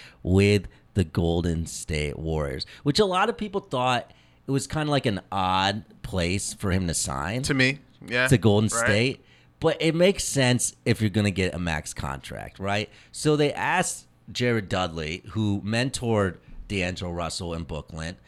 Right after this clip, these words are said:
Speaker 1: and, uh, and did an interview with The Athletic, and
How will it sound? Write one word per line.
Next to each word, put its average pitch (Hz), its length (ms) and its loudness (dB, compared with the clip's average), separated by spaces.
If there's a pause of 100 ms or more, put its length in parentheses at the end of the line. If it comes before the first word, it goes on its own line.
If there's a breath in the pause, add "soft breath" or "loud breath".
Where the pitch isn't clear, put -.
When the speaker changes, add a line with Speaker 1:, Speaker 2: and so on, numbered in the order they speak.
(280 soft breath)
Speaker 1:
and, 101 380 -6
uh, 87 380 -2 (200)
and 104 200 -6
did 107 100 -6
an 110 100 -8
interview 151 360 -6
with 123 120 -4
The 107 100 -2
Athletic, 85 600 -4
and 113 260 -4